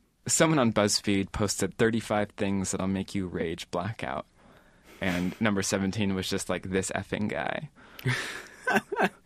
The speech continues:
It was just the picture of me. And the comments underneath were just like, again, just like, "Number seventeen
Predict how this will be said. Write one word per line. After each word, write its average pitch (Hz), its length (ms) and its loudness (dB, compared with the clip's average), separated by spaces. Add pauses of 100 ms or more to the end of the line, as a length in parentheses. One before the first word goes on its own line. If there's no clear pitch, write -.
(400)
It - 20 -4
was 101 140 -2
just - 180 -4
the 101 60 -2
picture 107 420 -2
of 98 140 -4
me. - 220 -4 (540)
And 101 320 2 (140)
the 104 120 0
comments 104 540 0
underneath 95 480 -2
were 95 100 0
just 92 200 -2
like, 80 140 2 (640)
again, 95 520 4
just 92 140 -4
like, 95 140 -2
"Number 113 260 4
seventeen 104 520 0